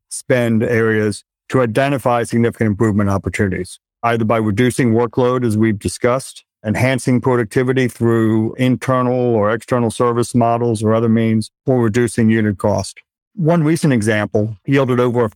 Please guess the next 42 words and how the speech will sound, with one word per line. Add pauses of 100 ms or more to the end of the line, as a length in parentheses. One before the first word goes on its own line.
fifteen
percent
improvement (200)
around
operating
productivity, (180)
enabling
the
company
to
grow
double
digit (220)
in
a
heavy
needed
growth
mode (160)
without
increasing
their
spend, (280)
and
to
do
so
again
in
a
way
where
the
business
leaders
were
truly
bought
in
and
delivered
against